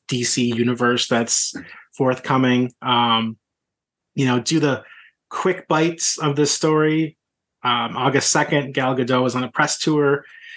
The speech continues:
and suggested to comicbook dot com that Wonder Woman three was in development. You know, a quote from that article,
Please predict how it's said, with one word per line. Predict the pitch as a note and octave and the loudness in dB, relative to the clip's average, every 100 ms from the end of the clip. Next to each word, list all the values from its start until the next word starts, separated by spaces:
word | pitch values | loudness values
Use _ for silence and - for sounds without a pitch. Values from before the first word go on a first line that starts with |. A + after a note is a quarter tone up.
| - | -6
and | C3 A#2+ | -2 0
suggested | - A#2+ C3 B2 - A#2+ | 0 0 0 0 -2 -4
to | - B2+ A#2 - | -2 -2 -2 -2
comicbook | C#3 B2+ B2+ - | -2 0 -2 -2
dot | A#2 - | -2 0
com | D3+ C#3+ C#3 B2+ | 0 2 2 0
that | A#2 | -2
Wonder | C3 C#3 | 0 0
Woman | C3+ B2+ B2 | 2 0 -2
three | - C#3+ | -2 0
was | C3 A#2+ | 0 2
in | B2 | 2
development. | A2+ A2 D3 E3 E3+ E3+ E3+ _ - - - - | 0 0 0 2 2 0 -2 _ -20 -20 -20 -10
You | B2 | -4
know, | A#2+ | -4
a | A#2 | -6
quote | - F3 D#3+ E3+ - | -4 0 2 0 -4
from | - D3+ D3+ | -2 2 2
that | C#3 | 2
article, | C#3 C#3 C#3 C#3+ C#3+ C3 B2+ B2+ | 2 0 0 -2 0 2 0 -4